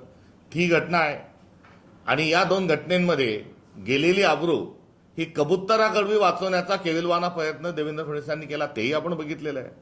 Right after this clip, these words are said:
आणि आता भरीसभर पुन्हा एक जैन समाजावर एक आघात या जैन बोर्डिंगच्या निमित्ताने झालेला आहे. त्यामुळे हा विषय संपलेला नाही. ही जैन समाजावर चालू असणाऱ्या ज्या घटना आहेत आणि त्यांच्या, एकीकडे आपल्याला सांगित-, जमीन हडपण्याची जी पद्धत आहे,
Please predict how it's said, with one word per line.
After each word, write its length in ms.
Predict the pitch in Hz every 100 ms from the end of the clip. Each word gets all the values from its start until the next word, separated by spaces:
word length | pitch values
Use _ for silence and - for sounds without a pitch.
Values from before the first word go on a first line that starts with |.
| - - - -
आणि 160 | 151
आता 200 | 185 185
भरीसभर 480 | 175 160 185 170 208
पुन्हा 400 | 214 135 143 220
एक 140 | 233 185
जैन 340 | 185 185 180 -
समाजावर 600 | 151 151 160 151 117 98 - _ _
एक 200 | 156 147
आघात 260 | 139 120 175
या 80 | 180
जैन 280 | 170 139 165
बोर्डिंगच्या 380 | 147 147 151 147
निमित्ताने 420 | 131 127 131 120
झालेला 320 | 101 101 101
आहे. 360 | 131 196 - - -
त्यामुळे 220 | 147 180
हा 220 | 147 160
विषय 340 | 190 147 170 175
संपलेला 560 | 170 127 123 151 151
नाही. 420 | 123 120 139 202 - - - -
ही 100 | 160
जैन 380 | 123 160 196 180
समाजावर 640 | 165 156 165 160 175 196
चालू 300 | 156 147 170
असणाऱ्या 600 | 151 147 160 170 190 202 - - - - 101
ज्या 160 | 151
घटना 340 | 151 127 127 208
आहेत 180 | 180 156
आणि 120 | 160
त्यांच्या, 600 | 151 139 131 180 202 185 - - - - - - - - _ - _ -
एकीकडे 340 | 135 175 190
आपल्याला 340 | 185 190 202 185
सांगित-, 440 | 175 185 180 147
जमीन 460 | 127 113 123 190 202
हडपण्याची 480 | 175 180 196 180
जी 120 | 185 196
पद्धत 420 | 190 143 156 139
आहे, 160 | 95